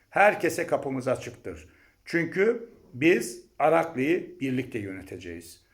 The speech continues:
Ortak karar alacağız. Yetkili kişilerle, konunun uzmanlarıyla, liyakat sahibi olan insanlarla. Çok sayıda hemşerimin bu yaklaşıma destek verdiğini biliyorum.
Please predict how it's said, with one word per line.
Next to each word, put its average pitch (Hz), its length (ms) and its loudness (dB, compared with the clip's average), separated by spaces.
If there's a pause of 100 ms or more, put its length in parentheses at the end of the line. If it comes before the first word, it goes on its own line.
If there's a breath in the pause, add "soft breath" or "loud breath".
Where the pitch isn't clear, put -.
(240)
Ortak 170 380 2
karar 185 240 4
alacağız. 180 720 4
Yetkili 165 500 -2
kişilerle, 170 680 2
konunun 180 420 -2
uzmanlarıyla, 180 720 2
liyakat 175 560 0
sahibi 156 280 0
olan 156 220 -2
insanlarla. 127 640 -6 (460 soft breath)
Çok 220 260 2
sayıda 151 360 -4
hemşerimin 151 760 -4 (460 loud breath)
bu 190 160 2
yaklaşıma 151 600 2
destek 135 400 -6
verdiğini 123 420 -6
biliyorum. 170 600 0